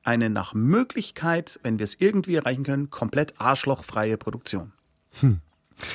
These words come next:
Speaker 1: Und, äh, wenn dann da sich, äh, eine, eine Person als Arschloch entpuppt,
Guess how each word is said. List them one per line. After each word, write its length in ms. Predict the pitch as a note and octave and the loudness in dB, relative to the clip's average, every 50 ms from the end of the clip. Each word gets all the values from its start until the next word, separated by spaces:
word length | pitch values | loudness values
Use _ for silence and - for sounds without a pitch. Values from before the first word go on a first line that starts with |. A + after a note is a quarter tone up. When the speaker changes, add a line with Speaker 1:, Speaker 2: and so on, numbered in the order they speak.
| - - | -6 -2
Speaker 1:
Und, 300 | - A#2+ A#2+ A2+ - - | -2 -2 -2 -2 -4 -4
äh, 300 | - C#3 C3 B2 A2+ A2+ | 0 0 2 2 0 2
wenn 200 | A#2+ A#2 C#3 D3 C#3+ | 2 4 4 6 6
dann 220 | C3 B2+ C3 B2+ | 6 6 6 6
da 340 | C3 A#2 A#2 B2 C3+ D#3 - | 6 6 6 6 4 2 0
sich, 360 | A2+ C#3 C3 - - - - | -4 -6 -6 -6 -8 -6 -4
äh, 40 | A#2+ | -2
eine, 500 | A2+ A2+ A2+ - B2+ B2 B2 C#3 - - | 0 0 0 0 -2 -2 -4 -4 -6 -6
eine 220 | C3+ C3+ C3+ C3 | -6 -6 -4 -4
Person 420 | - A#2 A2 G2 A#2 C3 C#3 C3+ - | -2 -2 -2 0 0 0 0 0 0
als 480 | - A2+ A#2 A#2 A2+ G#2+ - - - - | 0 0 0 2 0 0 -2 -6 -8 -4
Arschloch 380 | - A2 A2+ A2+ - - - - | -4 -4 -4 -4 -4 -6 -6 -4
entpuppt, 440 | G#2 G#2 F#2 - A3 A3+ - - | -4 -2 2 2 2 2 2 -4